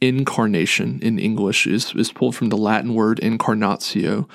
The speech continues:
um, which literally means to incarnate or, or to, um, to become flesh.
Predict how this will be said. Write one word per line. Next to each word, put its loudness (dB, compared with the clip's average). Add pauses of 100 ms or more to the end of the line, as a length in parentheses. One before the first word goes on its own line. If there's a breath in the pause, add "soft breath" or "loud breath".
(300 loud breath)
um, 4
which 2
literally 4
means 2
to 2
incarnate 0
or, 0
or 2
to, 0
um, -6 (100)
to -2
become 0
flesh. -4